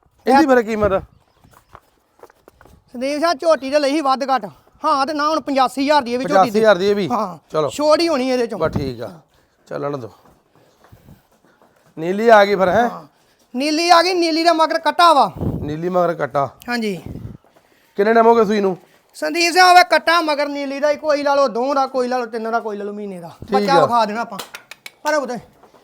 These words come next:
Speaker 2: ਦੁੱਧ ਇਹਦੇ ਥੱਲੇ ਉਹ ਦਸ ਕਿਲੋ ਕੰਡਾ ਵਾਲਾ।
Speaker 1: ਅੱਛਾ।
Speaker 2: ਹਾਂ।
Speaker 1: ਲਓ ਜੀ।
Speaker 2: ਚਵਾਈ ਚੂਈ ਇੱਕ ਨੰਬਰ ਦਾ, ਨਸਲ ਵੇ ਸੰਦੀਪ ਸਿੰਘ।
Speaker 1: ਨਸਲ ਵੇਖੋ, ਪਿਓਰ ਨੀਲੀ। ਬੱਚਾ ਕਿਹੜਾ?
Speaker 2: ਬੱਚਾ ਵੇ ਕੱਟਾ।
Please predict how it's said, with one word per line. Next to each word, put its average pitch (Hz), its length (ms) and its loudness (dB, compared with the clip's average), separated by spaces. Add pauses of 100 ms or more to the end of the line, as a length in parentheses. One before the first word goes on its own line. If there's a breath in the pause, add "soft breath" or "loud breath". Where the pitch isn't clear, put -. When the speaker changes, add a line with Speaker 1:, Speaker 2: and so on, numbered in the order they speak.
(120)
Speaker 2:
ਦੁੱਧ 359 300 6
ਇਹਦੇ 392 220 6
ਥੱਲੇ 349 240 0
ਉਹ 392 120 0
ਦਸ 320 300 2
ਕਿਲੋ 311 240 -4
ਕੰਡਾ 294 280 -4
ਵਾਲਾ। 240 320 -2 (220)
Speaker 1:
ਅੱਛਾ। 175 300 0 (180)
Speaker 2:
ਹਾਂ। 208 280 -8 (880)
Speaker 1:
ਲਓ 143 140 -2
ਜੀ। 311 60 2
Speaker 2:
ਚਵਾਈ 339 280 4
ਚੂਈ 370 240 -2
ਇੱਕ 330 200 2
ਨੰਬਰ 339 280 2
ਦਾ, 370 80 2
ਨਸਲ 302 340 0
ਵੇ 294 180 4
ਸੰਦੀਪ 277 300 -4
ਸਿੰਘ। 285 220 0 (160)
Speaker 1:
ਨਸਲ 135 360 -4
ਵੇਖੋ, 147 240 -4
ਪਿਓਰ 175 360 -4
ਨੀਲੀ। 147 380 -8 (3750)
ਬੱਚਾ 180 240 -4
ਕਿਹੜਾ? 240 220 4 (560)
Speaker 2:
ਬੱਚਾ 339 260 2
ਵੇ 415 100 2
ਕੱਟਾ। 330 300 0